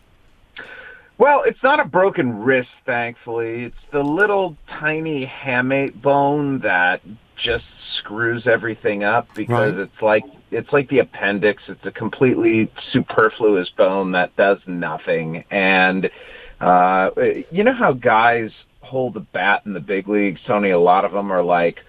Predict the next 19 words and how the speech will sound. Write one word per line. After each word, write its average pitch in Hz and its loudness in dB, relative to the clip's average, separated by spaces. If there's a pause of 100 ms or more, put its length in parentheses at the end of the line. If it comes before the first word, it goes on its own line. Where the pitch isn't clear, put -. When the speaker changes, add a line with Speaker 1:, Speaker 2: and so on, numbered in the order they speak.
(480)
Speaker 1:
a 107 0
pinky 117 -6
down 95 0
and 151 4
Speaker 2:
Yes. 151 4
Speaker 1:
the 87 0
knob 90 4
sort - 2
of 92 0
rests. 101 2 (140)
That, 135 -2 (520)
that's 165 2
how 139 -8
you 120 -14
break 110 -10
your 95 -16
hamate 80 -16
bone. 87 -12
It's - -16